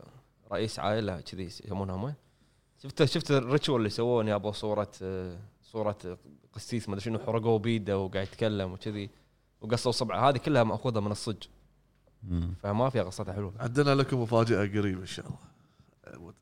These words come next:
Speaker 1: تصدق إني كني غيرت رأيي. <laughs> خلاص، خلاص.
Speaker 3: ما، ما عليكم، أنا، أنا أتفاهم معه.
Speaker 2: عندنا أخونا أبو محمد يقول: "أفضل قصة بالنسبة لي هي قصة ال-، The Walking Dead الأول"، يقصد السيزون الأول.
Speaker 1: يب-، أو يبكي.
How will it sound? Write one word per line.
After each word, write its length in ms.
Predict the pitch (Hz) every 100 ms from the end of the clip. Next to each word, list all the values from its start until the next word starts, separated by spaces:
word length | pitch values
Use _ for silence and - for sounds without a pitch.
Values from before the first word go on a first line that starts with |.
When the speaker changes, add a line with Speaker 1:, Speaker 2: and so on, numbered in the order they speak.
| _ -
Speaker 1:
تصدق 220 | 143 135
إني 140 | 113
كني 220 | 101 117
غيرت 280 | 101 95 92
رأيي. 240 | 90 92 95 _ _ _ _ _ _ _ _ _ _ -
<laughs> 920 | - - - - - - - - -
خلاص، 220 | 175 127
خلاص. 300 | 104 98 - - 127
Speaker 3:
ما، 180 | 139 135
ما 120 | 120
عليكم، 260 | 131 113 104
أنا، 300 | 113 104 101
أنا 80 | 104
أتفاهم 360 | - 92 90
معه. 220 | 85 104 - - -
Speaker 2:
عندنا 380 | 131 139 156 139
أخونا 280 | 131 156 127
أبو 120 | 110
محمد 400 | 107 175 185 147
يقول: 200 | 135 135
"أفضل 320 | 180 - 147
قصة 280 | - 151 127
بالنسبة 380 | 123 135 123 120
لي 260 | 135 127
هي 40 | 120
قصة 440 | - 117 - 127 - -
ال-، 320 | 104 101 92
The 80 | 90
Walking 480 | 98 131 - 120 110 110
Dead 340 | 127 120 -
الأول"، 480 | 107 117 110 85 73 101
يقصد 360 | 107 - 107
السيزون 380 | 98 113 110 110
الأول. 420 | 95 101 104 80
Speaker 1:
يب-، 200 | 120 -
أو 200 | 147 143
يبكي. 360 | 143 170 170